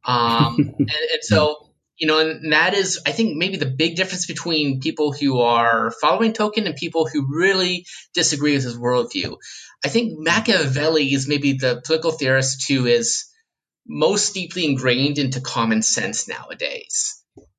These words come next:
Speaker 1: Um,
Speaker 2: Yeah, yeah.
Speaker 1: Tolkien was very anti-Machiavellian. He never really mentions them in the writings, but you can tell nothing about the way politi-, um, political relations are used in Lord of the Rings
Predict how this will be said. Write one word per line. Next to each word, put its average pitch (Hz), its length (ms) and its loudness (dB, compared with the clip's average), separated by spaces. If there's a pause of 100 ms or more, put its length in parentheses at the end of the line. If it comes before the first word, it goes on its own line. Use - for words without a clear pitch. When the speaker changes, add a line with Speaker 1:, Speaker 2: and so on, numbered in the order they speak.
Speaker 1:
Um, 107 560 4
Speaker 2:
Yeah, 101 120 -4
yeah. 95 100 -6 (140)
Speaker 1:
Tolkien 196 360 0
was 131 200 -4
very 143 440 2
anti-Machiavellian. 107 1400 -4
He 180 80 0
never 277 200 2
really 220 220 2
mentions 143 440 2
them 131 140 2
in 117 200 -2
the 113 60 0
writings, 107 460 0
but 160 180 0
you 220 60 0
can 220 140 0
tell 156 400 2 (220)
nothing 175 440 0
about 151 300 0
the 147 80 -6
way 135 420 -2 (380)
politi-, 156 240 2 (120)
um, 120 520 2
political 151 260 0
relations 127 460 0
are 117 380 2
used 135 400 4
in 117 180 0
Lord 113 200 0
of 110 40 -6
the 107 60 -8
Rings 110 360 -2